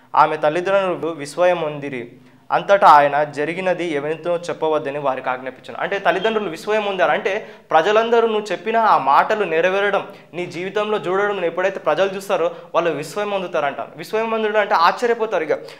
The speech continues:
ఎందుకంటే, నువ్వు మాట్లాడిన మాటలు అనేది ఆత్మ సంబంధమైనది. యేసయ్య చూసి అక్కడ ఉన్న పరిస్థితిని బాటు మాట్లాడట్లేదు.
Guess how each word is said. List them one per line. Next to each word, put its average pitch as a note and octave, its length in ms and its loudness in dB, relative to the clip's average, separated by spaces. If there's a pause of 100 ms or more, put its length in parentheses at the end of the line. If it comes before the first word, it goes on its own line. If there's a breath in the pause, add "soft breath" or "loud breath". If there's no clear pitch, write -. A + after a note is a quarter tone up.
(100)
ఎందుకంటే, A3 600 0 (100)
నువ్వు F#3 160 -6
మాట్లాడిన G#3+ 580 2
మాటలు E3+ 440 0
అనేది F#3+ 220 -4
ఆత్మ D3 320 -4
సంబంధమైనది. F3 840 -8 (160)
యేసయ్య G3 320 -2
చూసి G#3 380 -4
అక్కడ G3 280 -2
ఉన్న F#3+ 120 -2
పరిస్థితిని G3+ 600 -4
బాటు G#3+ 220 4
మాట్లాడట్లేదు. E3+ 760 -2